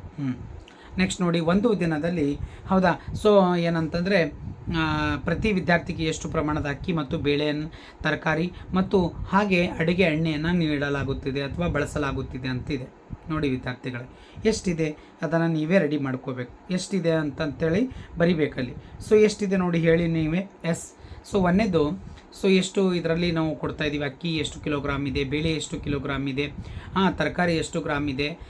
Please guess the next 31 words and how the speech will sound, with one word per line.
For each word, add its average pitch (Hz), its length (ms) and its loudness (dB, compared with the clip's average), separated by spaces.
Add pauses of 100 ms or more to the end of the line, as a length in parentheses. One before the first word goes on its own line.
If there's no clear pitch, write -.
(180)
ನೆಕ್ಸ್ಟ್ 175 300 0
ಅಡುಗೆ 170 280 2
ಎಣ್ಣೆ 170 260 2
ಎಷ್ಟು 202 420 -2 (180)
ಕಿಲೋಗ್ರಾಮ್ನಲ್ಲಿ 151 640 2
ಕೊಡಲಾಗುತ್ತೆ 139 680 0
ಅಂತೇಳಿ 156 400 0
ನಾವು 165 200 2
ಅದನ್ನು 156 600 -4
ಬರಿಬೇಕಾಗತ್ತೆ. 147 880 -2 (680)
So 202 80 4
ನೆಕ್ಸ್ಟ್ 190 240 4
ಅಡುಗೆ 185 600 4 (120)
ತಯಾರಿಕರ 160 720 4
ಸಂಖ್ಯೆ 151 420 -2
ಎಷ್ಟು, 143 340 -2
ಏನು 156 320 0
ಮೂರು 151 300 -2
ಜನ 147 160 0
ಇದ್ದಾರೆ, 143 360 0
ಐದು 139 140 -2
ಜನ 143 160 0
ಇದ್ದಾರೆ, 143 240 0
ಹತ್ತು 165 240 0
ಜನ 131 160 -2
ಇದ್ದಾರೆ, 110 380 -6 (100)
ಅದು. 156 180 0 (560)
ಹೌದಾ? 185 220 4
ಬಿಸಿ 165 280 -2
ಊಟದ 170 600 2 (340)
ತ-, - 40 0